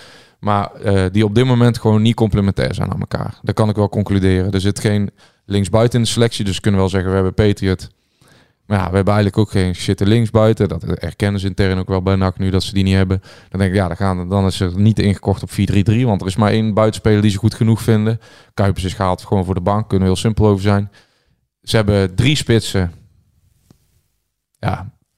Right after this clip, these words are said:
Ik weet niet wie best bij elkaar, eh, met elkaar kunnen spelen. Ik heb ei-, eigenlijk echt gewoon compleet geen idee als ze met twee spitsen moeten spelen, wie er moeten spelen.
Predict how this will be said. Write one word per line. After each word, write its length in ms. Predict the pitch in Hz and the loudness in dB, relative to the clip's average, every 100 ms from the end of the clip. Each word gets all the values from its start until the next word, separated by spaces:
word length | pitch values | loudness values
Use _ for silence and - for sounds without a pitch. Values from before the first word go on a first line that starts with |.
| _ _ _ _ _ _ _ _ _ _ - _ _ - | _ _ _ _ _ _ _ _ _ _ -20 _ _ -8
Ik 120 | - | 2
weet 160 | 104 98 | 2 2
niet 100 | 104 | 0
wie 160 | 110 | 2
best 260 | 95 98 - | 2 -2 0
bij 100 | 98 | -2
elkaar, 460 | 87 101 110 120 123 123 123 120 123 120 123 120 | 0 0 2 2 4 6 6 6 6 6 4 2
eh, 40 | 117 | 0
met 160 | 113 104 | -2 -2
elkaar 320 | 104 117 127 | 0 0 0
kunnen 220 | 127 123 | -2 -4
spelen. 480 | - 127 127 151 131 _ _ _ _ _ _ _ _ _ _ _ _ _ | 2 2 4 2 -4 _ _ _ _ _ _ _ _ _ _ _ _ _
Ik 60 | - | -2
heb 100 | 101 | 0
ei-, 140 | 107 | 0
eigenlijk 380 | 110 110 104 - | 0 -2 -2 -4
echt 140 | 113 | -4
gewoon 180 | - 98 _ _ | -2 -6 _ _
compleet 460 | 120 107 120 120 117 | -4 0 4 4 2
geen 200 | 110 98 | 0 2
idee 320 | 98 104 104 | 2 2 2
als 140 | 104 | 0
ze 80 | - | 0
met 120 | 101 | 0
twee 180 | - 113 | 2 0
spitsen 360 | 117 127 - 127 | 2 0 0 0
moeten 200 | 127 120 | 0 0
spelen, 640 | - 123 123 123 123 120 | 2 4 4 4 4 4
wie 120 | 123 | 2
er 80 | 120 | 2
moeten 200 | 127 113 | 0 -2
spelen. 520 | - 120 117 135 131 | 0 2 2 0 -2